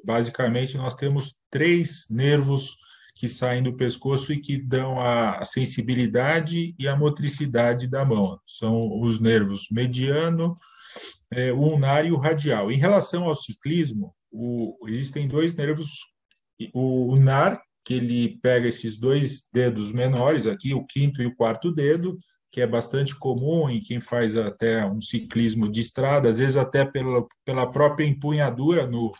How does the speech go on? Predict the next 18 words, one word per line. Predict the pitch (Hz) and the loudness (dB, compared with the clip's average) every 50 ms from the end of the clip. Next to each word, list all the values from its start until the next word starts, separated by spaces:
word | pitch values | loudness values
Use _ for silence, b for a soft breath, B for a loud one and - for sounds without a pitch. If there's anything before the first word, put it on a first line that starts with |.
| B B B B B B B B B B B _ - | B B B B B B B B B B B _ -6
no, | 120 120 120 120 117 113 113 110 107 107 104 101 101 98 101 110 113 113 _ _ _ - - - _ _ - | -4 -2 2 2 4 4 4 4 4 2 2 0 -2 -4 -8 -14 -16 -18 _ _ _ -20 -20 -20 _ _ -6
na, | 107 110 117 117 113 | -2 0 0 2 2
no | 113 120 120 | 2 2 2
guidão, | 104 127 131 117 139 139 156 196 247 233 - - - | 4 2 2 4 6 6 6 6 6 4 0 -6 -4
né? | 117 117 123 139 135 - | -2 0 0 0 0 -2
Então, | - - 131 131 | -2 -4 -2 0
às | 123 117 | 0 0
vezes, | 127 123 123 120 | 0 0 0 -2
você | 131 123 - - | -2 -2 0 0
acaba | 131 123 - 139 139 139 135 | 0 0 2 0 0 0 0
comprimindo | 135 - 160 175 175 - - 175 147 139 156 185 202 190 156 127 | 0 0 -2 -2 -2 -2 -4 -2 -2 0 0 2 2 2 0 -2
esse | 120 - - - 127 | -4 -6 -8 -8 -6
nervinho | 131 131 123 110 107 - - 127 156 165 143 | -4 -4 -4 -4 -6 -8 -8 -6 -4 -2 -2
aqui, | 117 104 - _ _ 135 147 190 | -2 -4 -6 _ _ -2 -2 -2
que | 190 - 139 | -2 -2 -2
é | 123 | 0
o | 113 | 0
nervo | 113 117 120 120 113 110 107 113 110 104 98 - | 2 2 2 0 0 0 -2 -2 -2 -2 -4 -8